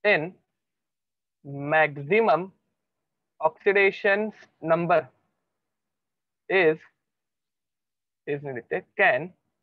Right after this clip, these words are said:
act as an oxidizing agent। For example, एग्जांपल में लिख दो एस ओ फ़ोर माइनस टू।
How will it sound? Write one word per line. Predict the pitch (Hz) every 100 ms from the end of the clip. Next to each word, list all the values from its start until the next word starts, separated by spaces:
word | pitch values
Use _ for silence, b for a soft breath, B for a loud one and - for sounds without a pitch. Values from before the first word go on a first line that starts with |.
| _ _ _ _ _ -
act | 160 - _ - _ _ _ _ _ _ _ _ _ _ _ -
as | 151 160 160 165 165 165 165 _
an | 151 147 139 151 _ _ _ _ _ _ -
oxidizing | 147 - 165 156 165 185
agent। | 170 147 - _
For | 185 214 214
example, | 175 151 180 170 131 - _ _ _ _ _ _ _ _ -
एग्जांपल | 156 147 170 175 175
में | 175 165
लिख | 151
दो | 156 208 _ _ _ _ _ _ _ _ _ _ _ _ _ _ _ _ _ _ _ _ _ _ _ _ _ _ _ _ _ _ _ _ _ _ _ _ _ _ _ _ _ _ _ -
एस | 165 196
ओ |
फ़ोर | 233 240
माइनस | 226 190 202 208
टू। | -